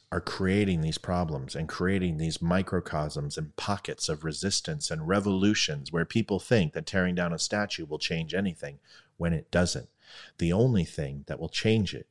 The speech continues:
Randy, is to do what you did and reach out and ask a question and say the words, "I don't know, but I'm willing to learn."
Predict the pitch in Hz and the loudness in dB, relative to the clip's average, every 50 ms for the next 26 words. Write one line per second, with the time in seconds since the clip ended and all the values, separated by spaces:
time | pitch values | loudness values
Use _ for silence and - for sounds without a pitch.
0 | _ - 82 73 67 65 69 67 67 - - - - - 82 76 90 90 85 82 | _ -6 -4 -4 -4 -6 -8 -10 -10 -10 -10 -6 -4 -4 -4 0 2 2 2 2
1 | 78 - - 107 107 101 76 - 69 67 65 - _ _ _ _ _ _ - 82 | 0 0 4 4 4 4 4 0 -4 -4 -6 -10 _ _ _ _ _ _ -4 -4
2 | 78 73 85 90 85 - - - 104 101 87 - - - - _ _ - - - | -2 0 0 0 0 0 0 2 2 2 2 0 -2 -8 -18 _ _ -8 -6 -4
3 | - 78 - - - - - - - 117 113 - - - 73 67 65 - - _ | -4 -4 -4 -6 -8 -10 -14 -2 0 0 2 2 0 -2 -6 -8 -10 -12 -16 _
4 | _ 80 76 76 76 - - 123 131 139 104 87 73 - - 64 - 113 - - | _ -6 -6 -2 -2 0 2 4 4 4 4 2 -2 -4 -8 -10 -10 -10 -6 -6
5 | - - - _ _ _ _ _ _ _ - - - 87 104 104 - - 95 101 | -6 -6 -8 _ _ _ _ _ _ _ -6 -4 0 0 0 0 0 0 2 4
6 | 107 175 135 65 - - _ _ _ _ _ _ _ _ - 82 82 82 78 73 | 4 4 2 -2 -8 -14 _ _ _ _ _ _ _ _ -4 -2 0 0 0 2
7 | 80 - 87 87 87 82 76 73 71 71 67 - - - - - | 4 4 4 4 4 2 0 -2 -2 -4 -4 -6 -6 -10 -14 -20